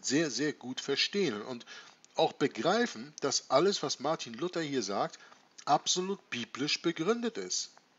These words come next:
Ja? Und das könnt ihr ja selbst dann erfahren, wenn ihr in der Bibel solche Dinge nachschlagt.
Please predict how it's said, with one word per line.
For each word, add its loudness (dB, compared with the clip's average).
Ja? -2
Und -2
das 2
könnt -2
ihr -2
ja 4
selbst 2
dann 2
erfahren, -4
wenn 0
ihr 0
in -14
der 2
Bibel 0
solche -4
Dinge -6
nachschlagt. -2